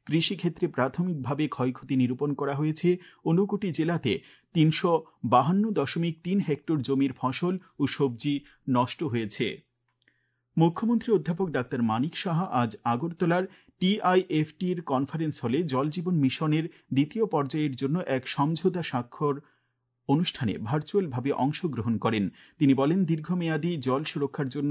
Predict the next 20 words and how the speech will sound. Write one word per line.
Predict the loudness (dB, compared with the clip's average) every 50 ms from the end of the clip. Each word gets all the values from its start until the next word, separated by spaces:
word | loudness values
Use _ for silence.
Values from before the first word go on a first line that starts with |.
| 0 0
জাতীয় | 0 -2 -2 -2 -2 -4 -4
সংস্কারের | -2 -2 -2 -2 -2 -2 -4 -4 -4 -4 -4 -4 -4
সাথে | -6 -6 -6 -6 -8
সঙ্গতি | -4 -2 -2 0 0 -2 -2 0 0
রেখে | 0 0 0 2 2 2 2 0 -10 -18 _ 2
এই | 4 4 4
চুক্তির | 4 0 -2 -2 -2 -4 -2 0 2 2
লক্ষ্য | 0 0 -2 -2 0 2
হল | 2 4 4 4 2 0 -4 -16 -20 _
স্থায়িত্ব | -16 -4 0 2 2 2 2 -2 2 4 4 4 4
ও | 2
কার্যকারিতার | 0 0 -2 -2 -2 -4 -6 -4 -2 -2 -2 0 0 -2
উপর | -2 0 0 2 2
মনোযোগ | 2 4 4 2 2 0 -2 -4 0
দিয়ে | 2 4 4 4 2 -2 -16 -8 -6 0
জল | 2 2 2 2
সরবরাহ | 0 0 -2 -2 -2 0 -2 -2 0 0 -2
পরিকাঠামোকে | -2 0 -2 -2 0 -2 -4 -4 -2 -2 -2 -2 -2 -4
শক্তিশালী | -4 -4 -6 -6 -4 -6 -4 -2 -2 -2 -4 0
করা, | 0 2 2 2